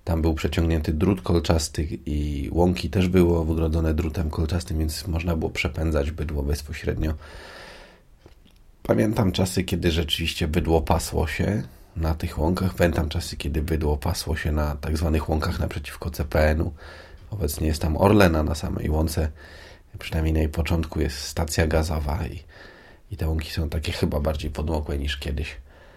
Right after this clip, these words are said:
Dawno temu, kiedy byliśmy mali, to zatrzymywało się na nich wesołe miasteczko albo czasem cyrk. Mm, takim elementem krajobrazu, który też zniknął, była estakada ciepłownicza biegnąca właśnie z fabryki,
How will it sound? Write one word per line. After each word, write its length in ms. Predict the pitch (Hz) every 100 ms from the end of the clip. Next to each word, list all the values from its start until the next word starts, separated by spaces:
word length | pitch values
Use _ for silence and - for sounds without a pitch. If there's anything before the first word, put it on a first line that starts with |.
| - - - -
Dawno 300 | 87 80 78
temu, 240 | 80 80
kiedy 200 | 76 80
byliśmy 380 | 76 76 - 82
mali, 340 | 80 82 90
to 240 | 90 80 82 - - - - -
zatrzymywało 640 | 80 - 82 80 80 78
się 120 | 78
na 80 | 80
nich 180 | 80 80
wesołe 340 | 82 - 80
miasteczko 720 | 76 73 - - - - - - - - - - - - - - -
albo 300 | 80 80 80
czasem 360 | 80 - 78 76
cyrk. 400 | - - 76 - - - - - _ - - - - - - - - - - -
Mm, 420 | 92 95 95 92 87 - -
takim 300 | 123 123 127
elementem 540 | 113 104 113 135 107 95
krajobrazu, 580 | 101 90 90 110 120
który 220 | 101 87 85
też 220 | - 104
zniknął, 540 | 135 104 104 113 104
była 340 | 92 90 87 85
estakada 500 | - 101 90 80 73
ciepłownicza 640 | - 73 76 82 85 80
biegnąca 720 | 76 78 85 90 90 - 82
właśnie 520 | 82 82 - - 82
z 100 | -
fabryki, 840 | - 90 87 87 - 113 - 185